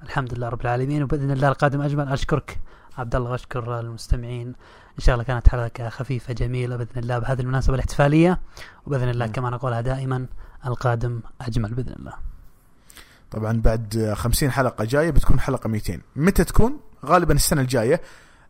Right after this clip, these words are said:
Speaker 2: Already معروف إنه، آه، خمسين أسبوع أو ثمانية وأربعين أسبوع تساوي سنة كاملة، إحنا عارفين الشيء هذا. فكل خمسينية أكيد راح تكون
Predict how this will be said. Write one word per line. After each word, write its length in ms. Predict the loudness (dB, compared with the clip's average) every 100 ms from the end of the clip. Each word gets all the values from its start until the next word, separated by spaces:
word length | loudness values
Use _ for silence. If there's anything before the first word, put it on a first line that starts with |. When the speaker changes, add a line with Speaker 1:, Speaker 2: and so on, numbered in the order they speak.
| -20 _ 4
Speaker 2:
Already 260 | 6 6
معروف 320 | 6 6 8 8
إنه، 380 | 8 4 2 0
آه، 460 | -2 -6 -8 -10
خمسين 360 | -2 2 4 4
أسبوع 460 | 2 4 4 4 4
أو 80 | 6
ثمانية 240 | 8 8 4
وأربعين 220 | 4 4
أسبوع 300 | 6 6 4
تساوي 320 | 4 6 6
سنة 200 | 4 0
كاملة، 320 | -2 -4 -4
إحنا 200 | -6 0
عارفين 220 | 0 2
الشيء 200 | -2 -4
هذا. 140 | -8 -10 -16 -20 -20 -20 0
فكل 840 | 6 8 6 4 2 2 -2 0 2
خمسينية 520 | 4 4 4 4 2
أكيد 360 | 2 0 0
راح 160 | 0 -2
تكون 360 | 2 2 2